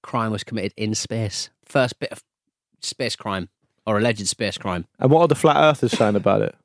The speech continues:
Speaker 1: <laughs> I don't know. They probably, do they believe in astronauts?
Speaker 2: No.
Speaker 1: No, they
Speaker 2: Well,
Speaker 1: don't. They don't
Speaker 2: I
Speaker 1: believe in
Speaker 2: think so. Well,
Speaker 1: astronauts.
Speaker 2: how would they?
Speaker 1: You can s-, yeah, you can still float away from the flat Earth, can't you?
Speaker 2: I don't know. I have to, have to check.
Speaker 1: <clears throat> Mm.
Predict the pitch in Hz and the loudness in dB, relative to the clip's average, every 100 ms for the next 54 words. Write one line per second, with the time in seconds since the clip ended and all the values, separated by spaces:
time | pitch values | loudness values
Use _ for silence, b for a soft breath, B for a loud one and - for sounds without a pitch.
0 | _ _ _ - 180 120 110 175 160 151 | _ _ _ -10 -8 -6 -4 -2 -2 -2
1 | 170 110 143 175 175 180 175 185 - 190 | -4 -2 -2 0 2 2 2 0 0 0
2 | 202 170 160 110 - _ _ _ 156 180 | 0 2 4 2 -2 _ _ _ 4 6
3 | 220 147 143 170 160 165 170 - 156 180 | 6 4 4 6 6 4 2 2 4 6
4 | 190 165 101 - _ _ _ _ _ _ | 6 4 2 -4 _ _ _ _ _ _
5 | _ _ _ _ _ _ _ _ _ _ | _ _ _ _ _ _ _ _ _ _
6 | - - 139 - 180 127 180 156 - 147 | -16 -8 -6 -4 -6 -4 -6 -6 -4 -2
7 | 135 123 117 110 127 113 110 101 92 - | -2 0 0 0 -2 -2 -2 -4 -6 -10
8 | - 120 117 139 - - 101 190 240 - | -4 -2 0 -2 -4 -6 -4 -2 -4 -6
9 | _ _ _ 147 139 185 127 120 - 143 | _ _ _ 2 6 6 6 4 4 2
10 | - - 139 120 - _ 127 120 107 | 2 2 2 2 -2 _ -2 -2 -2